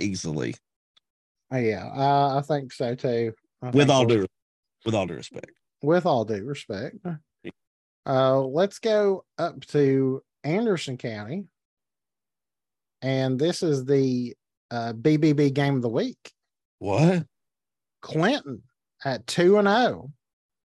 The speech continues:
Speaker 2: travels to Oak Ridge in a big rivalry game. Oak Ridge one and one on the year. This could be a close one, I think.
Speaker 1: Gambrell, I only have one rule.
Speaker 2: Oh, no.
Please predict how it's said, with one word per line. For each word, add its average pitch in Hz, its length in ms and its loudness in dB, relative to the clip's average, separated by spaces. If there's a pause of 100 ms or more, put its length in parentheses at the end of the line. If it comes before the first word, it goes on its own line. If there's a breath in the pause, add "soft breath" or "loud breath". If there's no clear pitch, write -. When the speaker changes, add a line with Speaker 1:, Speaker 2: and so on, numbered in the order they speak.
(200)
Speaker 2:
travels 160 520 2
to - 220 -4
Oak 185 240 0
Ridge 170 560 -6 (680)
in 143 160 0
a 139 220 4
big 135 640 2
rivalry 127 640 2
game. 117 340 -8
Oak 127 160 -4
Ridge 127 200 -2
one 127 260 -4
and 117 160 -6
one 147 160 -2
on 165 100 -2
the 160 80 -6
year. 160 260 -8 (1500)
This 147 200 -2
could 302 160 0
be 254 100 4
a 214 80 2
close 180 340 -2
one, 120 140 -6
I 107 100 -8
think. 135 580 -12 (1160)
Speaker 1:
Gambrell, 117 560 0 (420)
I 139 80 0
only 151 180 4
have 113 180 0
one 113 280 -2
rule. 107 400 -4 (640)
Speaker 2:
Oh, 120 180 -2
no. 113 480 -2